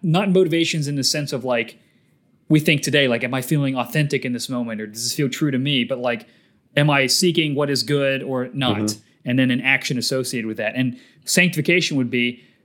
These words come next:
Speaker 1: I'm s-, I'm desi-, I'm seeking the good things more and for the right reasons. Whereas now it seems more like growth is more about how your psychology is doing.
Speaker 2: Right.
Speaker 1: Um, but
Speaker 2: I
Speaker 1: that,
Speaker 2: think
Speaker 1: I don't
Speaker 2: that's
Speaker 1: know. I'm
Speaker 2: probably
Speaker 1: ju-, I'm
Speaker 2: right,
Speaker 1: just
Speaker 2: yeah.
Speaker 1: test driving this one. Maybe I'm gonna crash into the ground. But,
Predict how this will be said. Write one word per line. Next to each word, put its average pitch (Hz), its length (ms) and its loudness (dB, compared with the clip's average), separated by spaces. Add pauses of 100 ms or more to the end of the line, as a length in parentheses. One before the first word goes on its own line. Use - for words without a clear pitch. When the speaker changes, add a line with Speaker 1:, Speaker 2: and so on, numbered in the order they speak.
(120)
Speaker 1:
I'm 131 140 2
s-, - 240 2
I'm 135 200 -2
desi-, 139 320 0
I'm 135 220 -4
seeking 170 440 0
the 139 80 0
good 151 220 -2
things 131 260 -4
more 120 500 0 (400)
and 127 280 0
for 147 100 0
the 135 100 2
right 143 260 2
reasons. 117 580 0 (220)
Whereas 160 240 4
now 170 400 4
it 135 100 0
seems 143 320 -2
more 139 140 -2
like 127 200 0
growth 135 440 -2
is 123 160 -6
more 135 220 -2
about 113 480 -4 (340)
how 147 140 2
your 143 160 2
psychology 127 720 -2
is 104 120 -8
doing. 95 400 -10 (440)
Speaker 2:
Right. 98 320 0 (580)
Speaker 1:
Um, 113 360 -2 (100)
but - 100 2
Speaker 2:
I - 40 6
Speaker 1:
that, - 20 6
Speaker 2:
think - 20 6
Speaker 1:
I - 20 6
don't - 80 4
Speaker 2:
that's 208 160 4
Speaker 1:
know. 156 60 4
I'm 147 40 6
Speaker 2:
probably 127 160 4
Speaker 1:
ju-, 185 80 4
I'm - 60 4
Speaker 2:
right, 170 60 2
Speaker 1:
just 170 160 0
Speaker 2:
yeah. - 60 -4
Speaker 1:
test 185 200 2
driving 131 320 2
this 123 200 -4
one. 110 380 -6 (120)
Maybe 135 180 0
I'm 135 100 0
gonna 127 120 0
crash 127 320 -2
into 123 100 -4
the 113 60 -6
ground. 110 400 -6
But, 113 160 -6